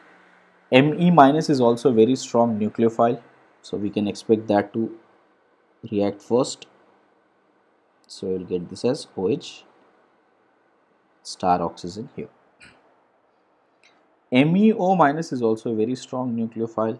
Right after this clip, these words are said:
so we can expect that to be M E O minus attacking here with O H. So I guess you understood that, except in this acidic medium,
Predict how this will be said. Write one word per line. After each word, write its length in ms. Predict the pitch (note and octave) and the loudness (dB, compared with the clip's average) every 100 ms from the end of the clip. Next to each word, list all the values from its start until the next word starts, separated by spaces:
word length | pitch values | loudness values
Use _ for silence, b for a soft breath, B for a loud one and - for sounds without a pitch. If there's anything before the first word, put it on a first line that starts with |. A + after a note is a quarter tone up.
| _ | _
so 200 | _ - | _ -16
we 80 | G2 | -14
can 180 | - F#2 | -12 -14
expect 380 | F#2 - G2 F#2 | -14 -12 -10 -6
that 200 | E2+ - | -8 -8
to 80 | |
be 220 | F2 F#2 - | -12 -12 -12
M 180 | G2+ F#2 | -12 -10
E 160 | G2+ F#2 | -10 -12
O 120 | G2+ | -12
minus 720 | G2 F2+ F#2+ A#2 - - - _ _ _ _ _ _ _ _ _ - | -10 -10 -8 -10 -12 -18 -20 _ _ _ _ _ _ _ _ _ -20
attacking 440 | - E2 - F2 | -10 -10 -10 -16
here 300 | - F#2+ C#3+ E3 _ _ - | -10 -6 -6 -8 _ _ -20
with 100 | A2 _ - | -20 _ -18
O 160 | D#2 | -16
H. 300 | D2 - - _ _ _ _ _ _ _ _ _ _ | -16 -20 -20 _ _ _ _ _ _ _ _ _ _
So 200 | - - | -10 0
I 140 | - D3 | 4 4
guess 280 | F#3 A3 | 2 0
you 80 | G#3 | 0
understood 520 | C#3+ C3 - C#3+ F#2 | -2 -2 -6 -6 -6
that, 320 | E2+ A2+ - - - | -2 -4 -4 -14 -6
except 440 | C3 - A#3 B3 | -6 2 2 4
in 120 | A#3 G#3 | -2 0
this 220 | G#3+ - | -2 -2
acidic 460 | B2+ - D#3 E3+ | -2 0 0 0
medium, 560 | C#3 A2 A2 A#2 E2 | -4 -4 -2 -2 -4